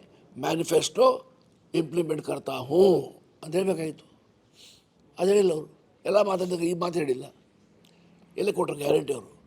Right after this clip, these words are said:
ಆಯ್ತು, ಆ ಗ್ಯಾರಂಟಿ ವರ್ಡ್ ಬಗ್ಗೆ ಎಷ್ಟು ಟೀಕೆ ಟಿಪ್ಪಣಿ ಮಾಡಿದರು. ಯಾವ ಇವರು ಗ್ಯಾರಂಟಿ, ಕರ್ನಾಟಕದ ಕಾಂಗ್ರೆಸ್ ಪಾರ್ಟಿದು ಯಾವ ಗ್ಯಾರಂಟಿ ಮಾಡ್ತಾರೆ ಇವರು? ಹೀಗೆ ಈ ಗ್ಯಾರಂಟಿ ಹಾಕಿದ್ರೆ ಈಗೇನು ಮಾತು?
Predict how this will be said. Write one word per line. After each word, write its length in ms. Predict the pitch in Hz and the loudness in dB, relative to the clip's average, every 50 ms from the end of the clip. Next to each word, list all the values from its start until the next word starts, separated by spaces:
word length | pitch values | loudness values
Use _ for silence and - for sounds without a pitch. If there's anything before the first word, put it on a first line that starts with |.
| _ _ _ _ _ _ _ _ _ - | _ _ _ _ _ _ _ _ _ -18
ಆಯ್ತು, 200 | 110 135 120 120 | -16 -14 -10 -10
ಆ 80 | 123 | -10
ಗ್ಯಾರಂಟಿ 640 | 120 127 135 135 135 147 160 175 180 180 185 175 180 | -8 -8 -6 -4 -2 0 2 2 2 0 2 4 4
ವರ್ಡ್ 220 | 185 185 190 185 | 6 6 4 2
ಬಗ್ಗೆ 320 | 180 185 180 175 185 180 170 | 0 0 0 2 4 4 4
ಎಷ್ಟು 340 | 160 160 160 - - 185 | 4 2 0 0 -2 -4
ಟೀಕೆ 360 | 180 - 190 185 - - 196 185 | -4 -2 -4 -6 0 0 0 0
ಟಿಪ್ಪಣಿ 280 | - 185 160 165 190 | 0 -4 -4 -4 -4
ಮಾಡಿದರು. 640 | 185 190 190 185 190 190 185 190 185 - - - - - - _ _ - | -4 -2 -2 -2 -2 0 0 -2 -4 -4 -8 -18 -20 -20 -20 _ _ -10
ಯಾವ 320 | - 127 131 147 170 185 185 | -4 0 2 2 4 4 6
ಇವರು 200 | 180 185 185 185 | 6 4 4 2
ಗ್ಯಾರಂಟಿ, 440 | 180 180 175 180 180 175 165 175 | 2 0 2 0 0 0 -2 -4
ಕರ್ನಾಟಕದ 800 | 175 175 165 165 160 175 185 175 180 170 175 175 175 175 156 131 - - - _ _ - | -4 -2 -2 0 -2 -2 -4 -4 -4 -4 -2 0 0 0 0 -2 -6 -16 -20 _ _ -8
ಕಾಂಗ್ರೆಸ್ 300 | 139 143 160 170 170 147 | -6 -4 -2 -2 -2 0
ಪಾರ್ಟಿದು 500 | 165 175 165 175 170 170 165 156 139 131 - _ - _ _ _ _ - | 0 -2 0 0 -2 -2 -2 -6 -8 -12 -16 _ -20 _ _ _ _ -8
ಯಾವ 220 | - 139 156 170 175 | -4 0 0 2 2
ಗ್ಯಾರಂಟಿ 340 | 170 180 175 170 170 165 170 | 2 2 0 0 -4 -6 -6
ಮಾಡ್ತಾರೆ 320 | 165 160 - 165 160 160 | -6 -6 -6 -4 -4 -4
ಇವರು? 280 | 160 151 139 120 - - - _ - _ _ _ _ _ _ _ _ | -4 -6 -6 -8 -12 -16 -20 _ -20 _ _ _ _ _ _ _ _
ಹೀಗೆ 220 | - 175 175 180 | 0 2 2 2
ಈ 120 | 170 165 156 | 0 -2 -2
ಗ್ಯಾರಂಟಿ 400 | 156 160 156 156 170 147 - 143 | -2 -2 -2 -2 -2 -2 -4 -4
ಹಾಕಿದ್ರೆ 520 | 151 135 120 - - _ _ _ _ 143 | -6 -8 -12 -16 -18 _ _ _ _ 0
ಈಗೇನು 180 | 165 185 190 190 | 2 2 4 4
ಮಾತು? 300 | 185 165 180 185 - | 0 -2 -2 -8 -12